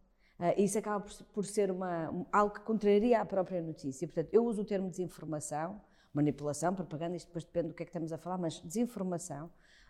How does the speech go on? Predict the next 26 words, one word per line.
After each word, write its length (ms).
ah, 140
ou 120
conteúdos 760
falsos, 440
ou 160
notícias 520
falsificadas, 1400
porque 280
há 160
ali 200
uma 100
intenção 720
de 80
falsificar 520
aquilo, 340
não 60
é? 120
Uma 100
notícia 420
nunca 300
é 60
falsa. 420
Uma 120
notícia 500
é, 460
ah, 160